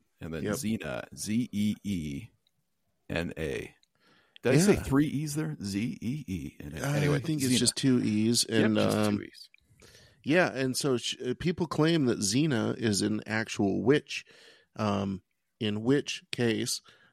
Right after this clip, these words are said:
Speaker 2: he would say that she could actually transform herself into someone else like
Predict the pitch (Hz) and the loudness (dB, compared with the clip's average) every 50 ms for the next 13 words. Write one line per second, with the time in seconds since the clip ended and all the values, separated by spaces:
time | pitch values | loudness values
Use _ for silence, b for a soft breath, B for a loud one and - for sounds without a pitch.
0 | b - - 117 110 113 113 110 104 95 - - 135 120 117 113 113 104 113 110 | b -10 -6 -2 0 2 2 2 2 2 2 4 6 6 6 6 4 2 0 -2
1 | - - - - 123 117 - - 113 107 107 104 104 - - 110 104 - - 120 | -2 -2 -2 0 0 0 0 2 2 2 2 2 0 -2 -2 -2 -2 0 2 2
2 | 117 113 110 107 - - - 135 147 151 139 113 104 98 - - 101 95 92 95 | 4 4 4 2 0 0 2 2 2 2 2 2 0 2 2 0 0 0 0 0
3 | 98 - - - 110 104 104 101 - 104 95 92 92 98 - - 92 90 95 98 | -2 -4 -4 -4 -2 -2 -2 -2 0 2 2 2 2 0 0 -2 -2 0 0 0
4 | 104 120 131 139 139 - - - - 76 156 - - - 90 92 95 - - - | 0 2 0 0 -2 -2 -4 -8 -8 -10 -10 -10 -8 -6 -6 -6 -6 -8 -12 -20